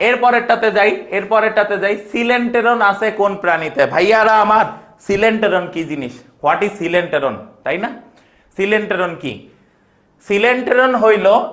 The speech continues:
আমাদের এই যে, যে মনে করো হাইড্রা যেটা আছে, হাইড্রা, এটা যদি হাইড্রা হয়, এই মাথাটা হাইড্রা, এই হলো মাথা দিয়ে কর্ষিকা বের হইছে। ওকে, so এই যে, যে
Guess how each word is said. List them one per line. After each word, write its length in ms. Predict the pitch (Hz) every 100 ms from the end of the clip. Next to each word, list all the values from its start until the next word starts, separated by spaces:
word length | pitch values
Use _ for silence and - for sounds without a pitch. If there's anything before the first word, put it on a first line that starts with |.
| -
আমাদের 420 | 165 175 196 214 233 - - _ -
এই 240 | 202 226 226
যে, 140 | 240
যে 160 | 233 226
মনে 280 | 196 196
করো 180 | 202 214
হাইড্রা 640 | - - 156 165 160 202 208
যেটা 260 | 190 165
আছে, 320 | 123 113 117 107 -
হাইড্রা, 460 | 135 147 135 131 101 - - -
এটা 180 | 135 156
যদি 180 | 170 185
হাইড্রা 500 | - 139 143 165 151
হয়, 240 | 110 131 - - - _ _
এই 80 | 117
মাথাটা 440 | 127 135 143 143 147
হাইড্রা, 480 | 131 127 131 190 - -
এই 200 | 131 143
হলো 160 | 147
মাথা 300 | 139 123 123
দিয়ে 180 | 135 151
কর্ষিকা 540 | 151 131 127 139 143
বের 200 | 135 135
হইছে। 280 | 135 131 175 196 - _ _ -
ওকে, 280 | 135 202 208 - - _ _ -
so 60 | 165 165 -
এই 280 | 185 233 240
যে, 100 | 254
যে 180 | 247